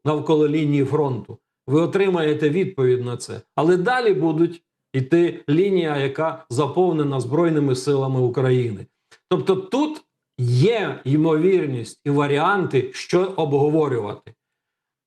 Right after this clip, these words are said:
Чому це нині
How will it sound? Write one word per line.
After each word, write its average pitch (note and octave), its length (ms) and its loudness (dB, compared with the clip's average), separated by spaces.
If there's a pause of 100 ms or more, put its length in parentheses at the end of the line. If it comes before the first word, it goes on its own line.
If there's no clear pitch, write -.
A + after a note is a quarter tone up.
Чому G#3+ 640 0 (280)
це A3+ 340 0
нині F#3+ 840 0